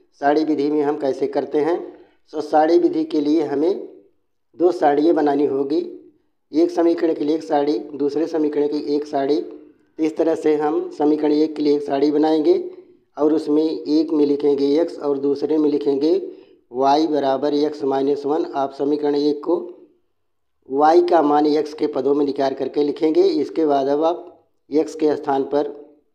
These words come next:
ज़ीरो रखेंगे, तो जब ज़ीरो रखें, देखें यहाँ ज़ीरो होगा तो यहाँ पर आ जाएगा माइनस एक। इसी तरह से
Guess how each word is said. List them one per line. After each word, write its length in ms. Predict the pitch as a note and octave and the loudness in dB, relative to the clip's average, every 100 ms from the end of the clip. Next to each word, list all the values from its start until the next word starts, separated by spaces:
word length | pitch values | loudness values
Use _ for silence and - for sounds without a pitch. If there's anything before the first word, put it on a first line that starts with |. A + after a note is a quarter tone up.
| _ _ _ _ A2+ | _ _ _ _ -6
ज़ीरो 300 | B2+ C#3+ E3+ | 0 4 4
रखेंगे, 480 | D3+ D#3+ C#3+ D3 F3 | 2 2 2 2 0
तो 140 | D3+ | -2
जब 200 | C3 C#3 | 0 0
ज़ीरो 300 | C#3 D3 D#3+ | 0 2 2
रखें, 300 | C#3+ - D#3 | 0 -2 -2
देखें 240 | C#3+ C#3 D3 | 0 2 0
यहाँ 140 | C#3 | 0
ज़ीरो 300 | C3+ C#3 D3+ | -2 0 0
होगा 300 | C#3+ C3+ C#3 D3 | 2 0 0 0
तो 180 | D3+ C#3 - - - _ _ _ _ _ _ _ _ _ _ _ _ C3+ | 0 -2 -8 -16 -20 _ _ _ _ _ _ _ _ _ _ _ _ -4
यहाँ 200 | C#3+ E3+ | 0 2
पर 160 | E3+ | 2
आ 80 | D#3 | 4
जाएगा 320 | D3+ D3+ D3+ D3+ | 4 4 2 2
माइनस 440 | C#3 C3+ C#3 C#3+ | 2 2 0 0
एक। 200 | D3+ D3+ | -2 -2
इसी 220 | D3+ E3 | -6 -6
तरह 220 | D#3 D3+ C#3+ | -2 0 0
से 160 | C#3+ | 0